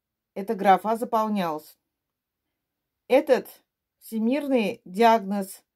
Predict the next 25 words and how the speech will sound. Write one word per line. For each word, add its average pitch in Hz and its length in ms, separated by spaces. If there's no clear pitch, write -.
коронавирус – 220 920
наверняка 214 680
может 202 420
снять 240 380
ответственность 226 720
с - 40
хозяев 196 560
мира 208 480
за 190 240
высокую 240 440
смертность 202 680
в - 40
России, 208 720
на 185 240
Западе 196 520
и 202 400
в - 40
распадающем 196 920
Евросоюзе 196 1000
в - 40
случае 226 640
реализации 202 640
программы 196 640
по 220 80
уменьшению 208 800